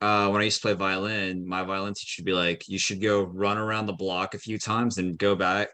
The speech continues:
go play your instrument. If you can still play it well, that means you're really good. I mean, that means you're, you're really, you got the song down, basically, 'cause your heart's, like, beating stuff and, like, you're kinda exhausted." So, like,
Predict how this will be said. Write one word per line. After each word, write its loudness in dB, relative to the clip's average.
go 0
play 0
your 4
instrument. -2
If -6
you -4
can -4
still 0
play 0
it -2
well, 0
that -6
means -4
you're -6
really -2
good. -2
I -2
mean, -4
that 2
means 0
you're, 0
you're -2
really, -2
you -6
got 2
the -2
song 0
down, -2
basically, -4
'cause -6
your -4
heart's, -4
like, -2
beating -4
stuff -4
and, -6
like, -8
you're -6
kinda -2
exhausted." -2
So, 0
like, -4